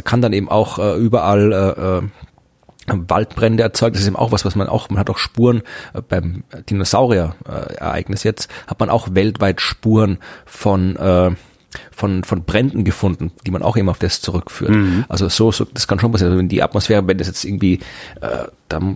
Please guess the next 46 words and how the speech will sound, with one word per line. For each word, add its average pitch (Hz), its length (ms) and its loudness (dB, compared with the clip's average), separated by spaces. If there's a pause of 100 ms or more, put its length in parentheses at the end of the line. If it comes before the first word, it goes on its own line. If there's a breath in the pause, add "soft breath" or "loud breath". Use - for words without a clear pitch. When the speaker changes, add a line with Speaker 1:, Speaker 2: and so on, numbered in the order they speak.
Speaker 1:
damit 95 220 0
die - 60 0
Atmosphäre 98 400 0
jetzt 95 140 0
wirklich 98 200 -2
so 107 120 2
klassisch - 720 0 (460 loud breath)
zum 95 220 -2
Brennen 98 400 2
anfängt, 98 560 2
ja, 92 160 4 (280 loud breath)
da 90 140 2
muss 101 240 2
man 98 160 2
dann 90 160 0
schon, 95 460 2 (1300 loud breath)
da 90 100 2 (120)
geht's - 180 0
dann 90 100 0
wirklich - 160 -4
so 90 100 -2
um 90 80 -2
planetare 87 580 0
Kollisionen. 85 540 -2
Also - 160 -10
da - 80 -2
Speaker 2:
Okay, - 120 0
Speaker 1:
ist 85 100 -4
dann - 60 -4
Speaker 2:
verstehe. 95 200 -4
Speaker 1:
so 104 80 2
die 101 80 2
Atmosphäre 98 460 2
weg, 98 180 -2
die 101 80 0
wird 80 100 -2
dann 80 60 -4
quasi 90 220 -2
weggepustet, - 640 -4
die 101 60 -4
ist - 100 -8
dann 101 80 -4
nachher 98 160 -4
nicht 98 100 -2
mehr 92 100 -2
da. 87 220 0